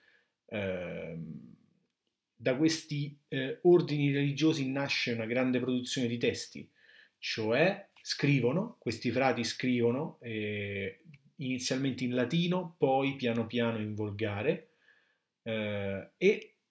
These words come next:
quindi nasce un nuovo genere di poesia, la lauda, che è una preghiera. Eh,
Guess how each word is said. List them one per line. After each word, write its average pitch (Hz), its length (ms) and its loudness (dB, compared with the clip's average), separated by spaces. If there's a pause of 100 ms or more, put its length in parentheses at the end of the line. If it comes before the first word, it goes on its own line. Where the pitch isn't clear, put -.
(320)
quindi 190 280 2
nasce 139 420 2
un 127 120 0
nuovo 120 240 2
genere 110 380 0
di 113 160 -4
poesia, 110 640 -2 (200)
la 120 160 0
lauda, 104 520 -2 (180)
che 175 200 6
è 123 40 8
una 131 320 0
preghiera. 131 680 2 (440)
Eh, 98 840 -6